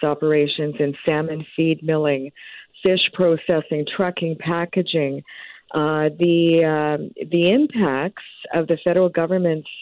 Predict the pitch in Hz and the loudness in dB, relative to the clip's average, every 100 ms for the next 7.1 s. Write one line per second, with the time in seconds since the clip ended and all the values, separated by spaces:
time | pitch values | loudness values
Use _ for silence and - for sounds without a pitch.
0 | - 147 151 - 196 190 165 147 190 240 | -10 -2 -2 2 2 2 2 0 0 -4
1 | _ _ _ 160 170 175 214 226 226 190 | _ _ _ 0 2 0 -2 -6 -4 -2
2 | 165 156 151 139 - 143 151 214 - - | -2 -4 -2 -2 -4 -6 -6 -8 -12 -20
3 | - 160 170 175 175 196 254 233 - 175 | -12 0 2 2 0 0 0 -2 -6 -6
4 | 165 175 170 160 165 156 175 156 147 147 | -6 -4 -4 -2 -6 -4 -4 -6 -2 -2
5 | 143 151 175 240 - _ - - - - | -2 -6 -4 -6 -10 _ -20 -20 -20 -20
6 | _ _ 180 - - - 226 269 - 254 | _ _ -2 -2 -8 -2 0 2 2 4
7 | 180 | 4